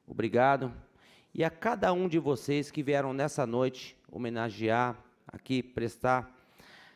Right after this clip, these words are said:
aqui o, a homenagem aqui a, a todos os homenageados que vieram participar dessa homenagem.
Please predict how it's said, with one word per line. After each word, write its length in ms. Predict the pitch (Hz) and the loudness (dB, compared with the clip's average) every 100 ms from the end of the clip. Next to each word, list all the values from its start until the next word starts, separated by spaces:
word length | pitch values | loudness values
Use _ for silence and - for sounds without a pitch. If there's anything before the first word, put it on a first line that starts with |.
| _ _ | _ _
aqui 320 | - - 127 127 | -18 -6 -2 0
o, 760 | 123 113 104 98 95 92 - - | 2 2 2 2 2 0 -4 -2
a 60 | 117 | 0
homenagem 560 | 120 120 120 120 104 | 2 2 4 2 0
aqui 140 | - 117 | -2 0
a, 420 | 104 - 101 98 | 0 0 0 -2
a 40 | |
todos 300 | - 160 151 | -2 -4 -2
os 20 | |
homenageados 640 | 135 131 117 107 107 120 110 | 0 0 0 0 2 2 0
que 80 | 110 | 0
vieram 220 | 123 120 | 0 0
participar 680 | - - 165 - 147 127 120 | 0 0 0 0 -2 0 2
dessa 260 | 117 - | 0 0
homenagem. 600 | 113 107 110 120 117 - | 0 2 2 2 0 -10